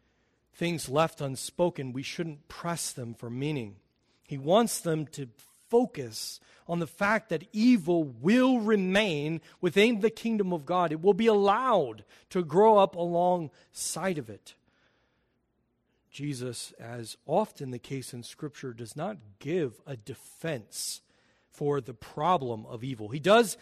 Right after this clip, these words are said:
give a source and a duration and assurance that judgment and the final putting away of evil will come. The mystery of God's kingdom is that it will have to grow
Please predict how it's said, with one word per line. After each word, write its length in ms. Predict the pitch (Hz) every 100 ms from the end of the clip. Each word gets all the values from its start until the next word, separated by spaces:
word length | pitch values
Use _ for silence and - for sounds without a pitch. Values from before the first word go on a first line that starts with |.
| - -
give 180 | 165 180
a 80 | 147
source 800 | - - 226 226 254 - - - _ _ _ _
and 180 | 175 175
a 80 | 160
duration 1000 | 135 160 139 156 254 240 - 190 220 214 - _
and 160 | 165 165
assurance 640 | 151 - 240 214 156 -
that 200 | 151 139
judgment 720 | 110 143 185 139 127 117 123 - _ _ _ _ _ _ _ _ _ _ _ _ _ -
and 100 | 123
the 60 |
final 500 | 107 - 156 175 120
putting 400 | 107 - 175 156
away 320 | 127 110 143 139
of 200 | 117 -
evil 540 | 151 139 110 101 104 _
will 200 | 202 220
come. 480 | - - 240 254 - _ _ _ _ _ _ _ _ _ _ _ _ _ _ _ _ _ _ _
The 80 | -
mystery 420 | 120 165 - 139
of 80 | 120
God's 320 | 135 135 131
kingdom 360 | - 160 156 127
is 120 | 110
that 140 | 135 127
it 100 | 120
will 120 | 127
have 380 | - 147 147 -
to 100 | 120
grow 500 | 120 135 135 127